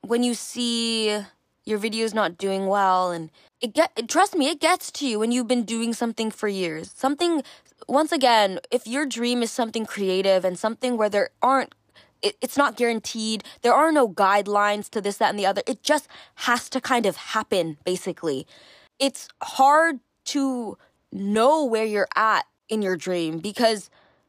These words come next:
it, you just don't know. There's no guideline to this stuff. There's no guidelines to this stuff. And you just kinda have to keep the faith, which if you keep doing this for years and years and years, it can get hard to keep the faith.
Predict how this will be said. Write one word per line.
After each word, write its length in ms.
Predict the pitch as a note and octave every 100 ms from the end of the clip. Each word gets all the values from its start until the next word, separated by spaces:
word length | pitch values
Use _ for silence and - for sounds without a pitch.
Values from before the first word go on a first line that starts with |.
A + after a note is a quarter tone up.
| _ _
it, 340 | G3+ _ - -
you 120 | G3+
just 240 | G3 G3+
don't 240 | - G#3 A#3
know. 160 | D#4+
There's 160 | B3 G#3
no 120 | C#4+
guideline 540 | C4 D4+ F#4 E4 C#4 A#3
to 100 | G3
this 160 | E3+
stuff. 320 | - - - -
There's 120 | B3
no 160 | E4+ A4
guidelines 600 | D#4 G3+ F3+ D#3 E3 -
to 100 | -
this 120 | E3
stuff. 380 | - - - - - - - - _ _ _
And 120 | B3
you 120 | C4
just 320 | A3 B3+ D4 -
kinda 320 | D#4+ D4+ G3+
have 340 | G3 B3+ C#4+
to 100 | G#3
keep 420 | - - D4+ D4
the 80 | -
faith, 520 | E3+ - E4 F4 -
which 320 | A3 A3+ - - - _ _ _
if 140 | C4 B3+
you 120 | C4+
keep 320 | - E4+ D4
doing 300 | G3 C#4 E4
this 140 | C#4 -
for 120 | A#3+
years 320 | A3+ B3 B3
and 120 | A#3+
years 180 | B3 A3+
and 140 | G3+
years, 320 | A#3+ C4 F3 - -
it 300 | C#4+ D#4 - _ _ _ _ -
can 140 | B3
get 140 | A3 -
hard 300 | A3 B3+ B3
to 80 | A3
keep 240 | G#3+ -
the 80 | F#3
faith. 560 | - G#3 F3+ - _